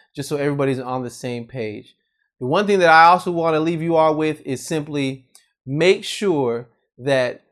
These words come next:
there are clear expectations set before money changes hands. So if you have the initial meeting and you're at a proposal and you're about to write a agreement or contract, at that point,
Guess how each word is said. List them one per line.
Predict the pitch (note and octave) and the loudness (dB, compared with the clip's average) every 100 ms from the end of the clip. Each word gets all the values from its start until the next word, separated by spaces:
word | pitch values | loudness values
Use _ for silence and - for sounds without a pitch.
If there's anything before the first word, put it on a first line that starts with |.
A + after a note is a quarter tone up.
| - | -4
there | C#3+ | -2
are | B2 B2 | 0 -2
clear | - - F#3 F#3+ G3 | -6 -6 0 2 2
expectations | - E3+ E3 C#3+ D#3+ C#3+ C#3+ A#2+ - | -2 -6 -6 -6 -6 -6 -6 -12 -6
set | E3 D#3+ - | -2 -2 -4
before | B2+ - C#3 | -10 -4 -2
money | C3 C3+ C3+ | -2 -4 -4
changes | C3 C3+ B2 B2 A#2 | -6 -6 -6 -8 -8
hands. | C3+ G#2+ G#2 - | -8 -8 -12 -12
So | - A#2+ A2 - _ | -6 -6 -6 -10 _
if | - A#2+ | -20 -10
you | C3 | 0
have | D#3+ E3 | 0 2
the | D3+ | -2
initial | D3+ C#3+ C3 | -4 -6 -6
meeting | D3+ F#3 F3+ F3+ F3+ _ _ | -6 -2 -2 -4 -8 _ _
and | B2+ | -8
you're | B2+ B2 | -4 -2
at | A#2+ | -2
a | A#2 | -4
proposal | A#2 - F#3 G3 E3+ E3+ E3+ - _ - | -10 -2 0 2 -2 -6 -8 -14 _ -12
and | B2+ | -6
you're | C3 | -2
about | D3 D3 | -2 -2
to | D3 | -2
write | C#3 C#3 - | -2 -2 -4
a | C3 B2 B2 | -6 -4 -6
agreement | A#2+ A#2 D#3 F#3+ F3 E3 | -10 -6 -2 -2 -2 -6
or | A#2+ | -8
contract, | - F#3 G3+ G3 F#3+ F3+ F3 _ _ _ _ _ - | -6 -4 -4 -4 -2 -2 -4 _ _ _ _ _ -4
at | C#3+ B2 | -2 2
that | E3 G#3+ - | 4 4 2
point, | G3 F3+ C3+ A#2+ | 0 0 -2 -6